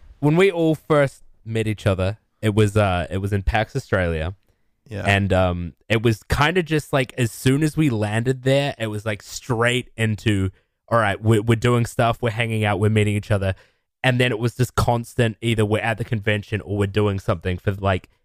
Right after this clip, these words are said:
Speaker 1: the entire weekend. So it was
Speaker 2: Yeah.
Speaker 1: just, we were all, like, super tired and super busy, like, most of the time.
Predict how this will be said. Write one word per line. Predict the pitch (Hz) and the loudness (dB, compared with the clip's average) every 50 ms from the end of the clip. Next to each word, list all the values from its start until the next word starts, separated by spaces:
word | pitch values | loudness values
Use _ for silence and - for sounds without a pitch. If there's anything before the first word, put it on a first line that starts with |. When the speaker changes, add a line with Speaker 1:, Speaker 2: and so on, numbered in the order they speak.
| _ _ - | _ _ -6
Speaker 1:
the | 107 107 120 113 107 | 0 2 4 4 4
entire | 104 - - - 107 101 98 95 | 2 -2 -2 0 0 2 2 0
weekend. | 92 95 92 87 - 101 87 76 58 53 - _ _ _ _ _ _ _ _ _ | 0 0 -2 -2 -2 -4 -6 -6 -8 -14 -20 _ _ _ _ _ _ _ _ _
So | - - 127 | 0 2 4
it | 135 | 4
was | 147 151 | 4 4
Speaker 2:
Yeah. | 160 175 | 2 0
Speaker 1:
just, | - - - _ _ - | -4 -8 -16 _ _ 0
we | 143 151 | 0 2
were | 147 143 | 2 2
all, | 135 143 160 170 | 2 2 0 0
like, | 180 202 190 - | 0 0 -2 -4
super | - - - - 143 - - 139 | -6 -4 0 0 0 0 0 -4
tired | 117 - - 107 107 110 110 110 110 110 101 - | -6 -4 -4 -2 0 0 2 0 0 -2 -4 -6
and | 104 101 95 | -10 -10 -12
super | - - 117 104 - 101 | -8 -6 -6 -4 -4 -4
busy, | 90 87 - - - 101 98 92 98 95 95 90 90 - - | -6 -8 -2 0 2 2 2 2 2 2 2 0 0 -2 -2
like, | 98 95 92 - - _ _ _ _ _ _ _ | -2 -4 -4 -4 -10 _ _ _ _ _ _ _
most | 127 135 135 123 123 - - 123 | 0 2 2 4 2 2 2 0
of | 117 | -2
the | 101 98 | -2 -2
time. | - - 95 87 85 82 82 87 | -4 -4 -4 -2 -4 -4 -6 -8